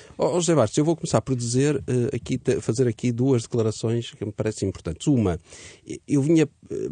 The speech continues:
para cá, para, para o programa, e vinha a pensar que, de facto, em, em anos de programa, nunca tinha tido uma situação como esta, em que tinha tanta dificuldade em comentar, confesso, porque, de facto, é uma situação complicada de comentar. E,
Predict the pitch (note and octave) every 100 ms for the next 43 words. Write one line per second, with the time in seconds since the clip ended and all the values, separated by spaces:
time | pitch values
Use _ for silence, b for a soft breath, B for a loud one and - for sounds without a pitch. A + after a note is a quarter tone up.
0 | - - - C3+ C#3+ - B2 - C3 B2
1 | B2+ A2+ B2 C3+ B2 B2 A#2+ A#2+ G#2+ B2+
2 | C3+ - - C3 - C#3 - C3+ C#3 A#2+
3 | B2+ D3 D#3+ A#2+ A2+ - A2+ A#2 A#2+ B2+
4 | - B B B - D3+ G3 D3+ - C#3+
5 | - G2+ A#2+ C3 - C3+ B2+ - C#3 C#3
6 | C#3 - C3+ C#3+ A2+ - G#2+ A2+ - C#3+
7 | D3+ C#3+ B B B - D3 D#3 - F#3
8 | F3+ C#3 - B2+ C3 A#2+ B2+ C3 B2 B2+
9 | B2 A#2 F#2 E2+ - _ - - B2 -
10 | F#2+ - - C#3 - - D3+ - C3 C3
11 | C3+ B2+ A#2 C3+ C3+ - - - F#3+ E3
12 | E3 A2+ C#3+ C#3 B2 - A2 F#2+ E2+ -
13 | - B B B B B -